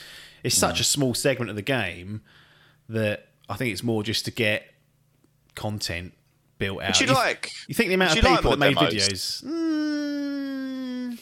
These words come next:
Speaker 2: What do you think?
Speaker 1: But I
Speaker 2: 'Cause
Speaker 1: think
Speaker 2: it
Speaker 1: that's
Speaker 2: used to be, I used to go and get PlayStation Magazine and get me little demo,
Speaker 1: Yeah.
Speaker 2: uh, C D and play all the little demos on there.
Speaker 1: What cost does that come at?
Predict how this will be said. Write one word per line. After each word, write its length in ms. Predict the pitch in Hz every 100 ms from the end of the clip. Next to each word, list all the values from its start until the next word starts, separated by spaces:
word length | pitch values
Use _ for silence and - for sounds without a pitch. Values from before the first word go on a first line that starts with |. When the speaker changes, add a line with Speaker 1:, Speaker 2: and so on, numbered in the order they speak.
| -
Speaker 2:
What 60 | -
do 80 | 202
you 40 |
think? 680 | - 131 95 92 - - - _ _ _ _ _ _ _ _ _ _ -
Speaker 1:
But 100 | -
I 40 |
Speaker 2:
'Cause 120 | 269 254
Speaker 1:
think 100 | 190
Speaker 2:
it 40 |
Speaker 1:
that's 120 | 202
Speaker 2:
used 80 | -
to 80 | 170
be, 360 | 156 147 143 131 170
I 40 |
used 180 | 202 -
to 60 | 180
go 120 | 175
and 100 | 156
get 160 | 156 -
PlayStation 580 | 165 147 123 110 -
Magazine 540 | 110 101 - 110 101 127
and 100 | 139
get 160 | 143
me 80 | 135
little 180 | 143 131
demo, 200 | - 147
Speaker 1:
Yeah. 360 | 139 135 135 123 - - - - _ _ 135
Speaker 2:
uh, 80 | 131
C 300 | - 147 143
D 200 | 147 147
and 120 | 139
play 160 | - 151
all 80 | 143
the 80 | 139
little 160 | 135
demos 460 | - 151 147 147 143
on 160 | 151 156
there. 260 | 151 156 165
Speaker 1:
What 260 | 180 -
cost 300 | - 175 -
does 80 | 110
that 140 | 110 -
come 220 | 98 98
at? 200 | 101